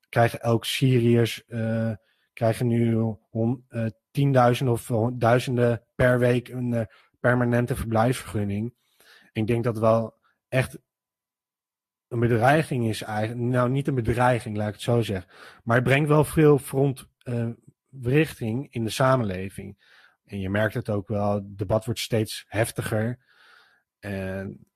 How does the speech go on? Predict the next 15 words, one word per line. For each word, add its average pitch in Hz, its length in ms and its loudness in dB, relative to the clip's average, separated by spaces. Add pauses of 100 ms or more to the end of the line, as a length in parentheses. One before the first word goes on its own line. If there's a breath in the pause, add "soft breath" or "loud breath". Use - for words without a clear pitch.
(140)
het - 320 -8
kost - 260 4
natuurlijk 117 380 2
ook, 113 400 4
dat 120 240 2
kost - 220 4
natuurlijk 120 400 2
ook 113 160 4
weer 117 140 4
geld. 113 500 4 (1300)
En 117 720 4 (840 soft breath)
het 131 100 -2
is 127 100 4
natuurlijk 135 340 4
wel, 120 360 4